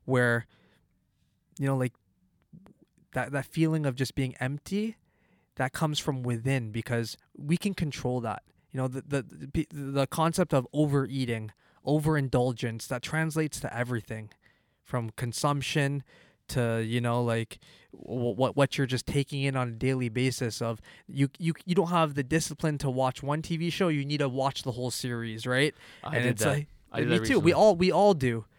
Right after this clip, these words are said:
Speaker 1: And it's just tr-, trying to find that balance. And, like, going back to prayer, um, me personally, uh, yeah, I, there, I went through a long time where I didn't pray either.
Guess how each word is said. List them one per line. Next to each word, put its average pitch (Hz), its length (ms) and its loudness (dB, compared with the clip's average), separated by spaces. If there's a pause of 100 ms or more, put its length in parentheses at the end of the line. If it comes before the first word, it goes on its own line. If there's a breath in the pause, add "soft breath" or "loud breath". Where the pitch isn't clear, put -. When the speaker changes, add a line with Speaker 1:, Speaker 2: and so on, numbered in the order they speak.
(120 soft breath)
Speaker 1:
And 139 120 0
it's 143 100 0
just - 220 -2
tr-, 190 100 -2
trying 180 180 2
to 165 60 4
find 160 280 0
that 120 180 0
balance. 123 580 0 (640 soft breath)
And, 123 280 -2
like, 120 240 -2 (240 soft breath)
going 151 200 6
back 147 200 2
to 135 100 -4
prayer, 147 540 0 (180)
um, 120 500 -2 (500)
me 139 180 2
personally, 123 880 0
uh, 117 380 0 (760 soft breath)
yeah, 131 160 2
I, 123 200 2
there, 123 280 -2
I 135 120 4
went 143 240 0
through 139 140 2
a - 20 4
long 127 300 2
time 147 220 0
where 123 100 2
I 123 80 2
didn't 131 180 -2
pray 131 180 0
either. 131 400 0